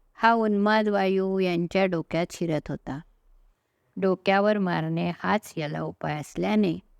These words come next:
मला नाईलाजाने असे करावे लागले,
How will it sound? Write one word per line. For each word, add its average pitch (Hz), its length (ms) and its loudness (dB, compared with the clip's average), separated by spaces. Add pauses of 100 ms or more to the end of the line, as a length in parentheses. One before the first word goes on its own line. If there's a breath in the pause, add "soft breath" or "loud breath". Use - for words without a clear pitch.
(460)
मला 190 400 0
नाईलाजाने 165 840 0
असे 170 360 -4
करावे 139 440 -4
लागले, - 340 -10